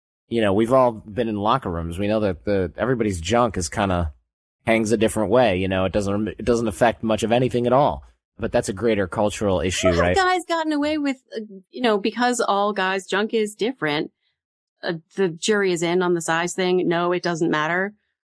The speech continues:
Speaker 2: Overwhelmingly, there's been thirty years of research on it now. It doesn't matter. If any part matters, it's width, not length. Just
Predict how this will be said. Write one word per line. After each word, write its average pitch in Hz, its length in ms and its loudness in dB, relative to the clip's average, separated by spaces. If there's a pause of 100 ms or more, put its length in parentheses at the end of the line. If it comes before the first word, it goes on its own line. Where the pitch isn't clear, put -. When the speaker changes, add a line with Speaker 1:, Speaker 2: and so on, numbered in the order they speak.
(220)
Speaker 2:
Overwhelmingly, 190 840 0
there's 165 300 -4
been 170 440 0
thirty 165 220 0
years 233 180 0
of 285 100 -2
research 277 300 0
on 175 120 0
it 160 80 -2
now. 165 340 -2 (220)
It 196 160 -2
doesn't 165 220 0
matter. 143 320 0
If 170 120 -4
any 214 160 2
part 202 240 -2
matters, 175 340 -2
it's 156 160 -8
width, 170 300 -2
not 156 260 -2
length. 139 220 -4 (520)
Just 104 220 0